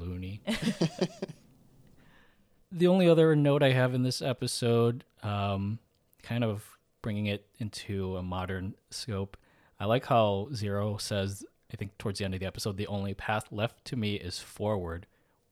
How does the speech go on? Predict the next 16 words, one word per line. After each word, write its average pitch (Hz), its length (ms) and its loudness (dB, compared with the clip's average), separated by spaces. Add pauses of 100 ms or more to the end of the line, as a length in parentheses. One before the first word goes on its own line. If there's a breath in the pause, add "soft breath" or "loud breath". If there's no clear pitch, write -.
(280)
which 101 560 -4 (200)
feels 170 280 2
like 131 220 4
Lelouch 120 640 -2 (140)
is 117 120 -8
pulling 123 380 -2
an 107 180 -2
Eren 107 260 -4
Yeager. 98 460 -2 (1080)
Or 135 120 0
did 117 160 0
Eren 113 300 0
Yeager 110 380 0
pull 107 180 -4
a 107 320 -2
Lelouch? 214 640 -4